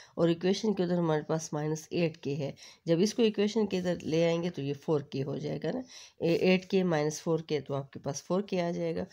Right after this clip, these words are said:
और जहाँ पर आपके पास है वन प्लस फ़ोर इज इक्वल टू फ़ाइव और ये सिक्सटीन जब इक्वेशन के इधर आएगा तो ये हमारे पास आ जाएगा नाइन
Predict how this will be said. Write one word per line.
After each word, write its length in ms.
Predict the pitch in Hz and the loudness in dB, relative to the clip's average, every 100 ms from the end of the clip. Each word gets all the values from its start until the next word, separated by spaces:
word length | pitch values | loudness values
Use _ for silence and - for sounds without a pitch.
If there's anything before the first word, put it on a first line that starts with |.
| - - - | -14 -20 -6
और 80 | 160 | -2
जहाँ 220 | 160 180 | 4 4
पर 140 | 196 202 | 4 2
आपके 240 | 185 - 175 | 0 -2 0
पास 300 | 170 175 185 | 2 2 2
है 80 | 151 | 4
वन 260 | 165 226 | 4 2
प्लस 320 | 220 185 175 | 0 -2 -2
फ़ोर 280 | - 175 175 - _ - | -2 -2 -2 -6 _ -6
इज 160 | 143 | -6
इक्वल 240 | 147 151 135 | -6 -4 -4
टू 100 | 139 | -6
फ़ाइव 360 | - 180 208 - - - - | 0 0 0 -4 -18 -20 -2
और 120 | 165 | 2
ये 160 | 160 202 | 6 6
सिक्सटीन 520 | 208 202 - 196 185 | 6 -2 0 2 4
जब 140 | 170 151 | 2 2
इक्वेशन 420 | 151 156 156 170 | 0 -2 -2 -4
के 160 | 160 | -2
इधर 220 | 151 165 151 | 0 0 2
आएगा 360 | 147 147 160 175 - - - | 0 0 -2 -4 -16 -20 -6
तो 60 | 165 | -2
ये 100 | 165 | 2
हमारे 280 | 165 156 151 151 | 2 2 2 0
पास 260 | 147 - | -2 0
आ 120 | 143 | -2
जाएगा 440 | 143 147 143 156 196 - - - - _ _ _ _ _ - - - | 0 -2 0 -2 -2 -6 -20 -20 -20 _ _ _ _ _ -20 -20 -12
नाइन 440 | 170 175 185 214 | -4 2 6 6